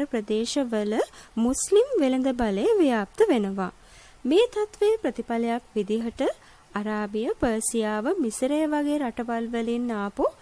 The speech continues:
මුස්ලිම් වෙළෙන්දන් ආසියාව හා යුරෝපය අතර වෙළඳ අතරමැදියන් විදිහට කටයුතු කරනවා. මුස්ලිම් වෙළෙන්දන්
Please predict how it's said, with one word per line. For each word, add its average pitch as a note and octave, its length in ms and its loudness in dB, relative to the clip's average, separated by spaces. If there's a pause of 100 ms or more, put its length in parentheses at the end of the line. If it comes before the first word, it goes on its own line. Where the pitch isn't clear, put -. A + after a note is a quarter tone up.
(140)
මුස්ලිම් F4 540 2
වෙළෙන්දන් C4+ 720 0 (380)
ආසියාව D#4 680 0
හා F#4+ 300 0
යුරෝපය C#4+ 600 0 (100)
අතර A#3+ 360 -2 (440)
වෙළඳ C4 420 2
අතරමැදියන් C#4+ 840 2
විදිහට A#3+ 440 -2
කටයුතු C4 480 -2
කරනවා. G#3 600 0 (1120)
මුස්ලිම් D#4+ 540 6
වෙළෙන්දන් B3 720 6